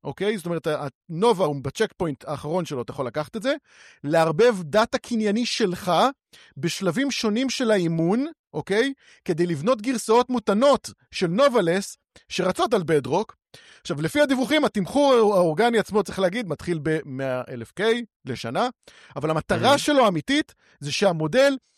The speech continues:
Speaker 1: לא תבוא ותגיד לו, "תקשיב, בוא תלמד רגע, הנה סיסטם פרומפט של כל המידע על הארגון שלי",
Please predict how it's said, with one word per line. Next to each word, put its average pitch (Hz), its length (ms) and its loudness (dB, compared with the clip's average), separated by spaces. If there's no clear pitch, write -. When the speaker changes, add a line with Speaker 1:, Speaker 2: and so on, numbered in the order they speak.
Speaker 1:
לא 208 220 0
תבוא 294 240 -4
ותגיד 226 360 -4
לו, 220 60 -2
"תקשיב, 208 440 -4
בוא 240 100 0
תלמד 233 460 0
רגע, 196 400 2
הנה 214 320 0
סיסטם 240 440 -2
פרומפט 214 300 0
של 185 120 -2
כל 220 260 2
המידע 190 380 2
על 190 60 4
הארגון 175 380 0
שלי", 269 300 -2